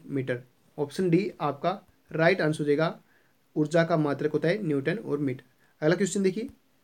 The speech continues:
बेंटिंग पेपर द्वारा स्याही सोखने में शामिल है, कौन सी क्रिया शामिल है? सभी बताएंगे। बेंटिंग पेपर द्वारा स्याही सोखने में कौन सी प्रक्रिया शामिल है? चलिए देखिए, केश की अभिक्रिया परिघटना। ऑप्शन डी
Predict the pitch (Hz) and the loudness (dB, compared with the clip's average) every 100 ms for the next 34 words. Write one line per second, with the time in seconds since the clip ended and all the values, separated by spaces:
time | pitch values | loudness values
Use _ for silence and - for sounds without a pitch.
0 | _ _ _ _ _ _ _ _ _ _ | _ _ _ _ _ _ _ _ _ _
1 | _ _ 160 139 160 170 247 254 180 165 | _ _ -2 4 4 4 2 2 2 4
2 | 170 160 151 165 - 160 190 214 170 151 | 4 6 6 4 4 6 4 4 0 2
3 | 147 170 170 139 135 127 123 - 165 190 | 2 0 0 0 2 0 -4 -2 2 2
4 | 185 - 202 190 185 180 190 196 147 143 | 0 -2 0 0 0 0 0 0 0 2
5 | 151 180 226 _ _ _ _ _ _ _ | 2 2 -4 _ _ _ _ _ _ _
6 | _ _ _ _ _ _ _ _ 147 139 | _ _ _ _ _ _ _ _ -4 0
7 | 143 143 202 196 147 147 139 139 156 170 | 2 2 0 2 4 4 2 2 2 2
8 | 147 202 170 160 143 139 165 156 143 139 | 2 2 -2 -2 -2 -2 -2 0 0 -2
9 | 185 165 160 147 147 143 143 202 247 - | -4 -4 2 2 2 2 4 4 0 -10
10 | _ _ _ - 139 139 139 160 226 - | _ _ _ -2 0 2 2 2 2 -2
11 | - 160 156 - 202 175 139 143 160 - | 0 2 2 0 2 2 2 2 0 -2
12 | - 143 143 131 135 127 _ 156 156 196 | -4 -2 -2 -2 -6 -8 _ -2 0 0
13 | 175 170 208 | 4 4 2